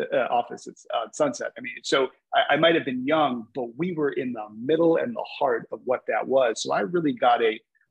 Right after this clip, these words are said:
uh, an extraordinary look at what his, um, what his life was like, what his world was like, um, and what his dreams were like. It was, it was an amazing ride.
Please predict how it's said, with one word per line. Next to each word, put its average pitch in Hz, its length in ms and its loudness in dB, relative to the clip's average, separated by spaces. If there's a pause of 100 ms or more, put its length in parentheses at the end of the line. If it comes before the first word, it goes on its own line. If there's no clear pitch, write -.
uh, 110 300 0
an 120 100 -6
extraordinary 135 800 0
look 120 280 -2
at - 120 -6
what 110 140 -2
his, 110 360 -8 (180)
um, 58 420 -2
what 120 180 -2
his 110 180 -6
life 113 240 0
was 143 140 -2
like, 143 240 2
what 113 160 -4
his 120 180 -12
world 117 240 0
was 127 160 -2
like, 131 320 -2 (380)
um, 110 640 -4
and 117 100 -6
what 120 80 0
his 117 80 0
dreams 135 240 4
were 110 80 2
like. 95 160 -4
It 107 60 -6
was, 107 120 -8
it - 140 -6
was 113 100 -6
an 113 60 -2
amazing 120 400 0
ride. 117 240 0